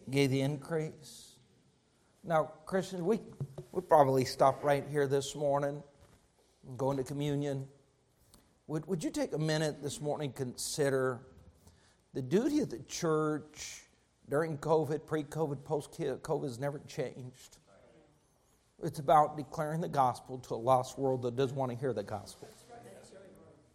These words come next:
It's not about whether or not you're commissioned. It's the fact that you are commanded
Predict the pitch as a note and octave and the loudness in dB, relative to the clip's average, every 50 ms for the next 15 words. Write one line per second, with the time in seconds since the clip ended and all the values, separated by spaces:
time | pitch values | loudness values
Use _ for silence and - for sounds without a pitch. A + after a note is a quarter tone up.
0 | _ _ A3+ A#3+ A#3+ A3+ - - - - - - - - - - F3+ F#3 A#3 A#3+ | _ _ -20 -20 -20 -20 -18 -16 -16 -16 -18 -20 -20 -18 0 2 4 4 6 8
1 | B3+ D4+ C4 - - - - - - E3 F3+ F3 F3+ F3 E3 F3 F3 E3+ F3+ E3+ | 8 6 6 4 0 -6 -8 -6 -2 0 4 6 6 6 6 4 4 4 4 2
2 | D#3+ D#3+ D3+ - - D#3 C#3+ - - D3+ C#3+ C#3+ C#3+ D#3 F3 F3+ E3+ E3+ - F3 | 2 0 -2 -4 -4 -4 -6 -4 -6 -6 -6 -2 0 2 2 2 2 0 -2 -2
3 | E3+ E3 D#3+ C#3+ D3+ D3 - D#3+ C#3 - - - - D3+ C#3+ C#3+ - - C#3 B2+ | 0 0 0 0 -2 -2 -4 -4 -8 -8 -10 -4 0 0 0 0 0 -6 -8 -8
4 | D3 D3+ D3+ C#3 C3 A#2+ - - - B2 A#2+ A#2 A2+ B2 C#3 D#3 E3 E3 F3+ - | -6 -2 0 0 0 0 0 -4 -10 -10 -6 -4 -2 -2 0 0 0 0 2 4
5 | F#3 F#3 D3 - - | 4 4 4 2 -4